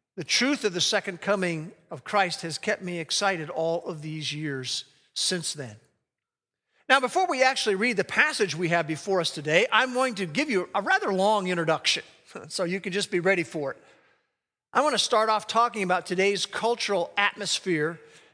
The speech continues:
in our nation. You know, if we were to go out on the street and conduct a survey, we might ask a question like this. "Do you believe there is a day coming in which Jesus will come back in power to judge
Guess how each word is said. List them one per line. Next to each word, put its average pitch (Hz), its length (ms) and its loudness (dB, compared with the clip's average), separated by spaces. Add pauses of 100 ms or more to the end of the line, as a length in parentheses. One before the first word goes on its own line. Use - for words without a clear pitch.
(220)
in 220 280 4
our 190 400 4
nation. 180 680 2 (800)
You 202 100 4
know, 226 160 6
if 214 100 -4
we 302 100 2
were 349 120 2
to 262 60 2
go 214 160 4
out 254 160 4
on 220 100 -4
the 190 80 -2
street 226 340 2
and 190 140 -6
conduct 208 320 0
a 180 60 -2
survey, 180 640 2 (960)
we 220 80 4
might 269 220 6
ask 262 260 0
a 196 40 -12
question 214 380 2
like 170 220 2
this. - 460 -2 (720)
"Do 208 40 4
you 320 120 6
believe 311 260 2
there 269 160 4
is 208 120 2
a 202 60 0
day 220 220 4
coming 214 720 0
in 180 100 -4
which 180 220 -2
Jesus 247 360 2
will 202 140 2
come 202 260 -2
back 208 300 4
in 190 140 -4
power 196 500 2
to 175 160 -6
judge 196 640 0